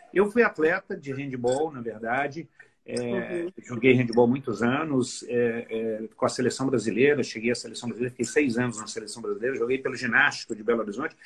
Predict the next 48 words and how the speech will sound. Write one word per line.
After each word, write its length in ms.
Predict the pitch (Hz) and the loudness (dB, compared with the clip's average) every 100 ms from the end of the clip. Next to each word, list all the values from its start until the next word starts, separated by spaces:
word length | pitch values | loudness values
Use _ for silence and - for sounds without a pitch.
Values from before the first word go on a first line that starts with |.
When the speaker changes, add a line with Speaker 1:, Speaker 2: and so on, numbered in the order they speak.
| - - | -14 -2
Speaker 1:
que 80 | |
é 40 | 190 | 0
um 80 | 190 | 4
clube 320 | 185 175 165 | 6 6 4
que, 260 | - 208 - _ - | -4 -6 -6 _ -4
que 80 | 196 | 4
o 60 | |
basquete 760 | 180 160 - 170 165 - - 131 - - | 4 4 2 4 4 0 -14 -16 -16 -4
era 340 | 160 175 175 | 2 2 2
o 80 | 147 | -4
esporte, 540 | 135 - 143 135 - 175 | -6 -8 -6 -6 -6 -6
é 160 | 190 | -4
ainda 320 | 165 139 135 | -4 -8 -8
o 40 | 123 | -10
esporte 480 | 117 - 127 - 120 | -10 -10 -10 -10 -8
mais 280 | 123 123 113 | -6 -6 -8
importante 640 | 117 117 - 117 - 113 | -8 -8 -6 -10 -10 -6
lá. 260 | 120 160 _ - | -4 -4 _ -14
O 60 | 110 | -6
handball 320 | 123 113 127 | -4 0 0
acabou 320 | 127 120 127 | 0 -2 0
entrando 560 | 120 127 123 117 107 - - _ - | -2 -2 0 0 -4 -10 -18 _ -4
por 100 | 123 | -2
uma 140 | 123 | 0
porta 340 | - 127 - | 0 0 2
lateral 500 | 120 120 120 131 170 | 0 2 0 2 2
e 60 | 147 | 0
tomou 260 | 120 117 135 | 0 2 2
seu 200 | 123 107 | 0 -6
espaço 520 | - 131 151 - 110 | 0 2 2 0 -6
junto 400 | 107 156 185 - | -2 -2 -2 -10
com, 280 | - 110 110 | -10 -10 -10
com 160 | - 113 | -10 -6
o 40 | |
basquete. 480 | 104 104 - 127 - | -4 -4 0 -2 0
O 40 | |
basquete 340 | 120 120 135 135 | -2 0 -2 -2
sempre 240 | 156 147 | -6 -6
foi 220 | - 123 117 | 0 2 4
a 40 | |
menina 300 | 120 135 139 | 2 0 0
dos 180 | 113 101 | 0 2
olhos 280 | 113 110 95 | 2 2 -2
do 100 | 92 | -6
clube. 400 | 127 135 175 - _ _ _ _ - | 0 0 0 -8 _ _ _ _ -8
Speaker 2:
Uhum. 300 | 202 185 180 | -6 -4 -2
Speaker 1:
É 40 | |
um, 100 | 170 | 0